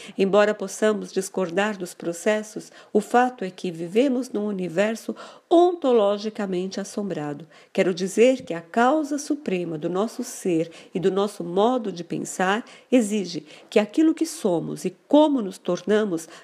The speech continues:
não podem ser explicados como simplesmente aconteceu. Há inteligibilidade correndo por nossas veias e não podemos fugir deste fato.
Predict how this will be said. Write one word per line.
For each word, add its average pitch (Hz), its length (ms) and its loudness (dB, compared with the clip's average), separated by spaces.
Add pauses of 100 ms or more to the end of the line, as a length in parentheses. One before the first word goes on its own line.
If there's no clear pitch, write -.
não 262 320 4
podem 240 400 0
ser 180 220 -2
explicados 190 760 -2
como 214 320 -2
simplesmente 277 840 -2 (320)
aconteceu. 339 880 -2 (600)
Há 240 320 2 (300)
inteligibilidade 226 1600 0
correndo 226 600 0
por 190 200 -10
nossas 165 420 -4
veias 147 500 -4 (260)
e 214 40 0
não 208 160 4
podemos 196 460 -2
fugir 180 400 -6
deste 170 280 -10
fato. 156 400 -8